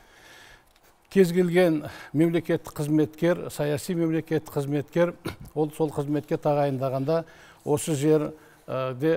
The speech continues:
жақсы жұмыс жасаймын", — деп келеді. "Осының дұрыс нәтиже қоям, бірінші басшының тапсырмаларын орындауға жұмыс жасаймын", — дейді. Әркім өзінің істеген орнын құрметпен бағалайды,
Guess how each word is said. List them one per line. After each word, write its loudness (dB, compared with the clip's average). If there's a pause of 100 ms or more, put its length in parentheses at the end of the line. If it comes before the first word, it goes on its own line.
(120)
жақсы -4
жұмыс -2
жасаймын", — 0
деп -6
келеді. 0 (480)
"Осының -4 (420)
дұрыс -2
нәтиже -2
қоям, -2 (100)
бірінші -4
басшының -4
тапсырмаларын -4
орындауға -2 (320)
жұмыс -2
жасаймын", — -2
дейді. -6 (420)
Әркім 0 (320)
өзінің -2
істеген -2
орнын -2
құрметпен -4
бағалайды, -2